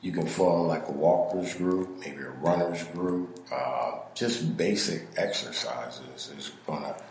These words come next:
gonna help you. That could be getting up, doing some squats, doing some push-ups, you know, um, hiring a trainer is another good way if you really don't know. And the internet, and I hate to say this, but the internet is a great way to find out stuff,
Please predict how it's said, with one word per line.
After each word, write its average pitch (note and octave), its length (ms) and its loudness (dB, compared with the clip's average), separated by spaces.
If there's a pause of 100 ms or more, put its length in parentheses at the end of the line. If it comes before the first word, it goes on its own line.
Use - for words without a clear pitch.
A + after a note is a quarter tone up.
(300)
gonna D#2+ 180 2
help D#2+ 340 0
you. C2+ 140 -4
That E2 220 -4
could E2 120 -2
be D#2+ 320 6
getting F2 400 0
up, D#2+ 240 2
doing D#2+ 240 0
some - 200 -8
squats, F2+ 760 2 (380)
doing D#2 180 -2
some C#2 200 -2
push-ups, - 960 0 (320)
you C#2 120 -8
know, - 320 -4 (160)
um, - 500 -6
hiring - 460 0
a - 40 -10
trainer F2+ 680 4
is - 120 -6
another E2 360 -2
good E2 260 0
way E2 220 4
if D#2 180 -2
you C#2+ 180 -6
really E2 280 0
don't E2 380 2
know. E2 400 2 (400)
And F#2+ 180 6
the - 160 4
internet, A2+ 800 6 (360)
and E2 120 2
I - 60 0
hate G2+ 180 6
to - 60 0
say B2 280 8
this, E2 220 4
but - 180 4
the - 100 0
internet A2+ 440 8
is - 120 -2
a - 340 -6
great F#2+ 300 4
way D#2+ 140 -2
to C#2 100 -6
find - 480 0
out - 280 -6
stuff, - 480 0